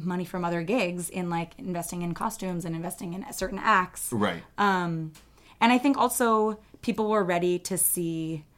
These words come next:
Speaker 1: the competition be more gender nonconforming
Speaker 2: Mm-hmm.
Speaker 1: explicitly. Um, at least my community, my direct community
Speaker 2: Right.
Speaker 1: was, like, was ready because I, I, I had not auditioned for that, um, not auditioned, whatever. I had not done that competition in previous years because I was like,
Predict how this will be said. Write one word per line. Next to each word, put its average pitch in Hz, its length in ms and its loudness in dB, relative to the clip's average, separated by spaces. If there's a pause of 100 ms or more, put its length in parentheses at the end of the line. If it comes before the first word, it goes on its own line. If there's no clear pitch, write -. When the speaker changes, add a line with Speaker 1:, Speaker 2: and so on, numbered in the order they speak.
(200)
Speaker 1:
the 165 500 -2
competition 156 880 -4 (500)
be 196 120 2
more 180 160 0
gender 165 200 -2
nonconforming 185 680 -4 (120)
Speaker 2:
Mm-hmm. 120 120 0
Speaker 1:
explicitly. 190 600 -2 (380)
Um, 165 580 -2 (920)
at 208 120 2
least 190 200 4
my 190 140 4
community, 180 340 -6
my 190 140 2
direct 170 260 -6
community 220 580 -8 (180)
Speaker 2:
Right. 190 140 2
Speaker 1:
was, 180 220 2
like, 165 300 -4
was 185 200 0
ready 220 220 2
because 220 220 0
I, 233 220 0
I, 220 200 0
I 220 180 4
had 226 200 0
not 208 140 2
auditioned 175 360 -4
for 180 120 -4
that, 170 280 -2 (640)
um, 185 380 -2
not 208 260 0
auditioned, - 200 -12
whatever. 185 300 -2
I 196 40 0
had 208 140 0
not 202 260 2
done 190 120 0
that 170 140 -2
competition 175 420 -4
in 165 60 -4
previous 165 340 -4
years 240 200 -2
because - 200 -10
I 190 60 -4
was 175 160 -6
like, 170 120 -8